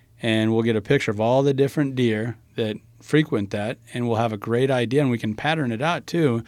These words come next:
And so we'll know, like, okay, your guys' ranch has a one-to-three buck to doe ratio.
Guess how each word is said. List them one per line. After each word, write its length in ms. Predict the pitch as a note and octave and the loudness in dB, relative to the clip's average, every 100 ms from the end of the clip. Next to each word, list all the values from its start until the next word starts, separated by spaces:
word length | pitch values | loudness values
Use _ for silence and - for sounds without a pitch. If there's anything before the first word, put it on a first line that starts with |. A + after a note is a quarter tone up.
| - - - - - | -12 -20 -20 -16 -4
And 160 | B2 | -2
so 120 | A#2+ C3 B2 | 0 0 2
we'll 80 | A#2 | 4
know, 280 | A2+ D#3 F3 | 4 4 2
like, 240 | A#2 G#2 | 2 0
okay, 520 | B2+ D3+ - A#2+ A#2 A#2+ - _ _ - - - | -2 -4 -2 -2 -2 -6 -14 _ _ -20 -20 -10
your 240 | B2 D3 | 0 2
guys' 380 | E3 D3+ B2 A2+ | 2 2 2 0
ranch 400 | A#2 D3+ C#3 - | 2 2 2 0
has 280 | A#2+ A#2 A2+ | 0 0 0
a 180 | A2 G#2 - - - | 0 -2 -10 -20 -4
one-to-three 640 | A2 A#2+ C#3+ C#3+ A#2+ B2 | 2 4 4 2 2 2
buck 280 | A2 A#2 A#2 | 4 0 0
to 100 | A#2+ | -4
doe 260 | A2 A2+ A2+ | 2 2 4
ratio. 540 | A#2 B2 - F#2+ F#2 | 2 0 -2 -6 -8